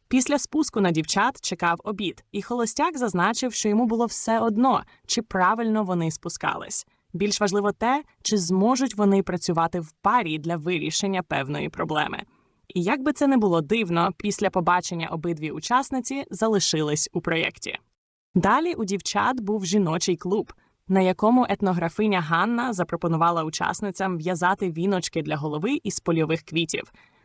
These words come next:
які стали основною прикрасою на церемонії троянд, що відбувалась під відкритим небом.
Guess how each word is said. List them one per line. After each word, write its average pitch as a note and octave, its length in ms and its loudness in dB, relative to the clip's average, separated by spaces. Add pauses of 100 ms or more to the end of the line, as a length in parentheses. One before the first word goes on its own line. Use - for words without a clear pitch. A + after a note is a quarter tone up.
(140)
які A#3+ 280 2
стали A#3 340 2
основною F#3+ 540 0
прикрасою F3+ 720 -2
на E3+ 140 -4
церемонії D#3+ 600 -2
троянд, D#3 500 -2 (260)
що - 220 -4
відбувалась D#3 640 0
під D#3 200 -8
відкритим D#3 540 -4
небом. - 380 -6